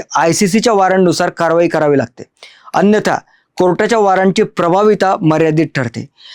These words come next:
हे आंतरराष्ट्रीय न्यायव्यवस्थेचा मूलभूत बाबींचा प्रश्न उभा करतो. आता समजून घेऊया संपूर्ण घटनाक्रम. हंगेरीने दोन हजार पंचवीस मध्ये रोम स्टॅट्यूटकडून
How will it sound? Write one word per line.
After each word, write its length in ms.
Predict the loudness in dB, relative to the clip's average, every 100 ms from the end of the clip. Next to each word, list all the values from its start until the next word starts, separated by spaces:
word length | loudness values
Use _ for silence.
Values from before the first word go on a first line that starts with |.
| -6
हे 100 | -2
आंतरराष्ट्रीय 760 | 0 0 0 2 0 0 2 2
न्यायव्यवस्थेचा 680 | 4 4 4 2 0 -2 0
मूलभूत 420 | 2 4 2 2
बाबींचा 500 | 2 2 2 0 -2
प्रश्न 340 | -2 -2 0
उभा 200 | 0 0
करतो. 280 | -2 -6 -12 _ _ _ _ -8
आता 180 | -4 -2
समजून 480 | -2 2 4 4 4
घेऊया 320 | 4 4 2
संपूर्ण 500 | -2 -2 0 2 2
घटनाक्रम. 480 | 0 0 -2 -2 -6 -10 -18 -20 -20 _ -4
हंगेरीने 680 | 2 4 4 4 4 2 2
दोन 300 | 0 0 2
हजार 220 | 2 0
पंचवीस 480 | 0 -2 0 2 2
मध्ये 240 | 2 0 -2 _ _ -4
रोम 240 | 0 2
स्टॅट्यूटकडून 840 | 0 0 -2 0 0 2 2 2